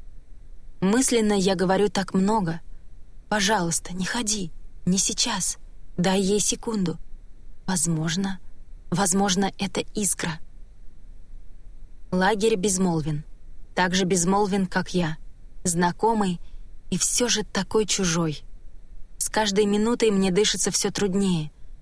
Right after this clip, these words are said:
но рыдания Сары потихоньку стихают. Она не выходит.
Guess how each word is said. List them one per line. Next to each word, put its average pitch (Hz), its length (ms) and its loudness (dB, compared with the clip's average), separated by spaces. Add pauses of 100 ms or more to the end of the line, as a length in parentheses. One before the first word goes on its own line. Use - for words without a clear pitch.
(280)
но 185 120 4
рыдания 196 520 4
Сары 202 300 4
потихоньку 190 520 0
стихают. - 640 -2 (960)
Она 165 180 2
не 165 100 2
выходит. 170 560 -2